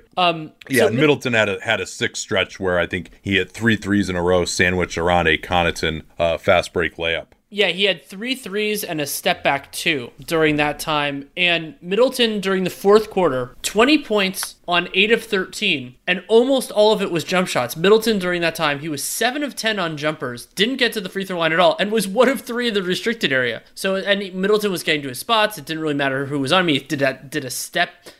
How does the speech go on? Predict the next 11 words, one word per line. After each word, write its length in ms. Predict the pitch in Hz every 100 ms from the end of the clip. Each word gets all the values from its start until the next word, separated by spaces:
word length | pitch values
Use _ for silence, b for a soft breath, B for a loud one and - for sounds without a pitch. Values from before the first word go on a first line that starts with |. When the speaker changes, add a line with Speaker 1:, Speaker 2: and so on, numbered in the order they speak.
| -
Speaker 1:
a 100 | 156
step 380 | - 196 190
back 300 | 190 175 175
on 200 | 170 139
John 280 | 127 131 120
Collins, 560 | - - 214 220 214 185
which 180 | 180 180
was 160 | 165 - -
impressive. 580 | 151 160 190 175 185 156
How 120 | 156
also, 360 | 180 190 151